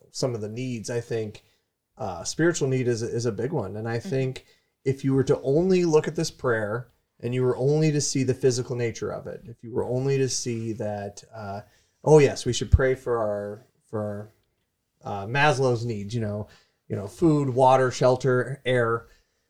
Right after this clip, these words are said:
Speaker 1: I think you're missing a, another level or another layer that this part of the prayer offers. It's pushing us towards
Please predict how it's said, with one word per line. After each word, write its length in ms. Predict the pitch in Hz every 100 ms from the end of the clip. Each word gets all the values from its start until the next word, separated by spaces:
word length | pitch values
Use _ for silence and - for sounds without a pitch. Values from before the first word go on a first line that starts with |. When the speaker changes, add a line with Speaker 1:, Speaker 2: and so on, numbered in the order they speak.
| _ _ -
Speaker 1:
I 100 | 139
think 180 | 151 131
you're 100 | 135
missing 600 | 139 139 143 123 117 120
a, 560 | 120 123 117 113 113 -
another 720 | 120 120 120 117 113 110 104 _
level 480 | 120 117 113 104 98
or 140 | 117 113
another 300 | 113 117 107
layer 600 | 107 110 120 104 101 104
that 240 | 110 107 - _
this 140 | 117 -
part 220 | - 120
of 80 | 107
the 60 |
prayer 320 | 107 - 110 101
offers. 640 | 107 - - - 117 -
It's 320 | - 113 - -
pushing 480 | - 160 - 156
us 220 | 135 123 -
towards 680 | - 123 120 117 110 107